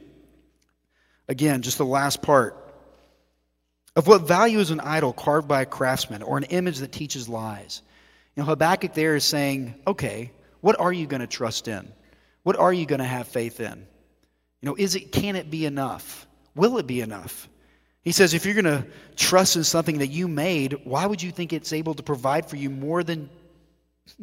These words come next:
more than what you've given it? You created it." Habakkuk's answer, "The Lord is in His holy temple. Let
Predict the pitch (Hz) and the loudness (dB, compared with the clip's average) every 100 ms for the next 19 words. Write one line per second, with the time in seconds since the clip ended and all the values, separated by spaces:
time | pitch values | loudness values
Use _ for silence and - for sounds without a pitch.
0 | 180 165 190 185 180 185 175 190 214 208 | -10 -2 -2 0 -2 -4 -4 0 2 0
1 | 107 - - - - 151 240 - 247 220 | -6 -12 -20 -20 -16 -6 -6 -4 -8 -4
2 | 226 262 190 123 - - _ _ _ _ | -4 -4 -4 -6 -10 -20 _ _ _ _
3 | _ _ _ _ _ _ - 131 147 147 | _ _ _ _ _ _ -10 2 2 2
4 | 147 - 156 160 175 170 139 135 156 160 | -2 -2 0 0 2 2 2 2 2 2
5 | 147 135 - 170 180 175 165 135 131 123 | 0 -2 0 2 4 2 0 -2 -2 -4
6 | - - - 135 | -6 -20 -6 -6